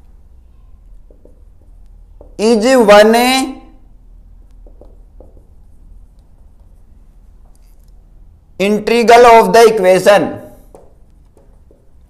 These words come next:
Equation हमारी रहेगी डी वाई by डी एक्स बराबर one plus y square।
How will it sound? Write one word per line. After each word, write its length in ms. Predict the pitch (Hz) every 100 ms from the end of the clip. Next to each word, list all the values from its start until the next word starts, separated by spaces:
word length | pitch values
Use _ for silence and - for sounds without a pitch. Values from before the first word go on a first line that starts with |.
| _ - _ - - _ - - - - - _ - _ _ - _ - _ _ _ - _ 170
Equation 540 | 180 190 233 233 254
हमारी 320 | 254 226 226 247
रहेगी 480 | 233 220 220 247 269 330 - - - - - - - - 104 98 - - _ _ 120
डी 240 | 123 196
वाई 220 | 220 233 254
by 180 | 254 262 226
डी 160 | 220 233
एक्स 220 | 247 -
बराबर 480 | 214 214 214 214 240 214
one 220 | 214 226 -
plus 340 | 208 220 214 240 277 - - - - - -
y 320 | 160 214 233
square। 640 | - - 208 165 113 -